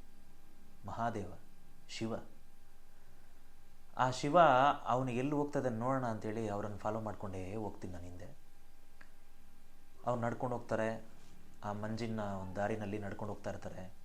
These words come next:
ಐಸೆಲ್ಲ ತುಂಬ ಆಗಿರತ್ತಲ್ಲಿ. ನಡ್ಕೊಂಡು ಹೋಗ್ತಿರ್ತಾರೆ, ನನಗೆ ನಡೆಯೋಕ್ಕೆ ಕಷ್ಟ ಆಗ್ತಿರತ್ತೆ, ಅವರು ತುಂಬ ಈಸಿಯಾಗಿ ಹೋಗ್ತಿರ್ತಾರೆ. ಅವರು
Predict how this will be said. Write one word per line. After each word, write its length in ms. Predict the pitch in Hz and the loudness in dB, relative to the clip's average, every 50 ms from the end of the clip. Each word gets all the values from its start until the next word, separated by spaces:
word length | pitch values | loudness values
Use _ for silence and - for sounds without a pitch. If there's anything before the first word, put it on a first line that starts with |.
| - - - - - - - - - - - - - | -8 -8 -8 -8 -8 -8 -8 -8 -8 -8 -8 -6 -4
ಐಸೆಲ್ಲ 580 | 107 110 107 - 113 101 104 104 104 98 98 95 | -2 0 0 0 0 0 0 0 0 -2 -4 -4
ತುಂಬ 400 | - - 110 104 107 113 113 117 | -4 -4 -4 -4 -2 0 2 4
ಆಗಿರತ್ತಲ್ಲಿ. 760 | 113 104 101 98 95 98 98 - 90 87 90 87 - - - - - - - - - - - - - - - - - - - - - - 110 | 4 4 2 0 -2 -4 -4 -4 -6 -6 -6 -8 -8 -8 -8 -8 -8 -8 -8 -8 -8 -8 -8 -8 -8 -10 -8 -8 -8 -8 -8 -8 -8 -4 -2
ನಡ್ಕೊಂಡು 320 | 110 107 - - 113 110 | 0 0 0 0 0 0
ಹೋಗ್ತಿರ್ತಾರೆ, 460 | 110 - - 123 - - - 110 107 | 0 0 -2 -4 -4 -2 0 0 0
ನನಗೆ 300 | 104 101 101 113 123 120 | 0 0 0 0 0 -2
ನಡೆಯೋಕ್ಕೆ 340 | 104 107 104 135 139 135 131 | 0 0 2 2 2 2 2
ಕಷ್ಟ 160 | 123 - - | 0 4 4
ಆಗ್ತಿರತ್ತೆ, 400 | 123 113 - - 110 107 - - | 4 4 4 2 -2 -2 0 0
ಅವರು 120 | 107 98 98 | -2 -2 -2
ತುಂಬ 240 | 98 104 110 120 110 | -4 -2 0 0 0
ಈಸಿಯಾಗಿ 440 | 101 104 113 120 113 117 113 101 | 0 0 0 0 0 0 0 0
ಹೋಗ್ತಿರ್ತಾರೆ. 440 | 101 95 - - 95 - - 90 - | 0 -4 -4 -6 -6 -6 -6 -6 -6
ಅವರು 220 | - - - - | -8 -8 -8 -8